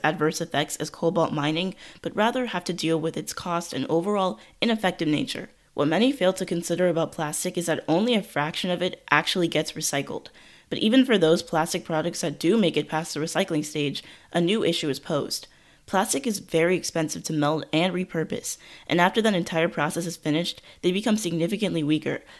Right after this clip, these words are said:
as plastic degrades over time, in turn making it hard to use in large amounts of time and leading to their eventual placement in landfills,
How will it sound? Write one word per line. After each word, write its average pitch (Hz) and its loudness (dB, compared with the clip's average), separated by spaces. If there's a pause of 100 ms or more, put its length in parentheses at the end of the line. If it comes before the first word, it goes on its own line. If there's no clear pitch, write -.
(120)
as 151 2
plastic 190 0
degrades 156 0
over 151 -2
time, - -6 (320)
in - 0
turn 190 0
making 160 0
it - -2
hard 170 2
to - -2
use 156 0
in 156 2
large 147 0
amounts 165 -2
of 156 -6
time 147 -2 (240)
and 165 2
leading 175 2
to 226 -2
their 185 4
eventual 156 2
placement 165 -4
in 143 0
landfills, 151 0